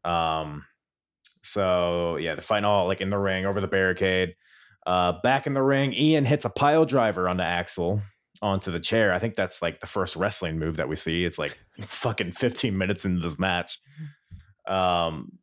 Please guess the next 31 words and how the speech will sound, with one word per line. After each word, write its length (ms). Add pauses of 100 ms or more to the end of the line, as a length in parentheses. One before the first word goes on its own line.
(220)
so 140
we 40
got 140
an 60
el-, 320
elbow 320
drop 420 (120)
from 220
Ian 580
from 200
the 60
second 340
rope, 340 (200)
but 120
misses. 760 (480)
Axel 400
picks 260
up 160
the 80
chair, 640 (300)
hits 380
Ian 260
in 80
the 80
face 340
with 180
it, 240
and 180
that's 760
the 80
finish. 680